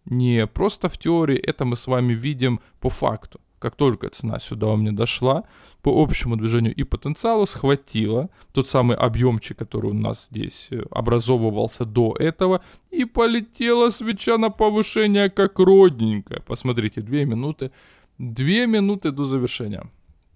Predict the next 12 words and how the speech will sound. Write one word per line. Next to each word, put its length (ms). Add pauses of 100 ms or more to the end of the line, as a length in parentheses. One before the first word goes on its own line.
(680)
Просто 420 (200)
бомба, 760 (500)
просто 480 (160)
петарда. 920 (140)
Красиво 720
всё 240
это 200
выглядит, 500
как 240
вы 100
думаете, 480
а? 220